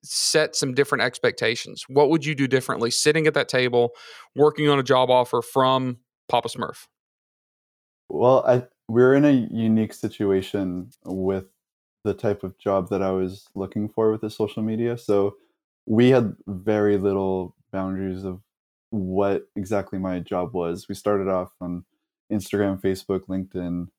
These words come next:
Speaker 2: um, Pinterest, all of the different social medias, all across, um, doing engaging, posting, everything. And I think one thing that I would probably change, which it's hard to kinda go back and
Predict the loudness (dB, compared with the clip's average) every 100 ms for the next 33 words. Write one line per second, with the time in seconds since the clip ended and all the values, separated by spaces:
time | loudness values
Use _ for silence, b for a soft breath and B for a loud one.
0 | _ -14 -12 -10 -12 -14 -16 _ _ -6
1 | -6 -4 -4 -4 -12 _ _ _ _ _
2 | _ -2 2 4 2 0 -2 -4 -4 -4
3 | -4 -2 -2 -2 -4 -2 0 -2 0 -2
4 | -2 -8 _ _ _ _ _ _ -4 -2
5 | -4 -8 -12 -16 _ _ _ _ 0 2
6 | 0 2 2 2 -2 2 2 2 -2 0
7 | -2 -6 _ _ _ _ 2 2 0 -4
8 | -6 -6 -8 -4 -2 -2 -2 -4 -8 -16
9 | -8 -6 -6 -2 0 -2 -2 -4 -2 -4
10 | -2 -2 0 0 -2 -4 _ -2 -2 0
11 | -4 -4 -6 -4 -8 -12 _ _ -4 -4
12 | -6 -8 -8 0 2 2 2 0 0 -6
13 | _ _ _ -4 0 0 0 -2 -8 -10
14 | 0 0 2 0 -2 -4 -4 -6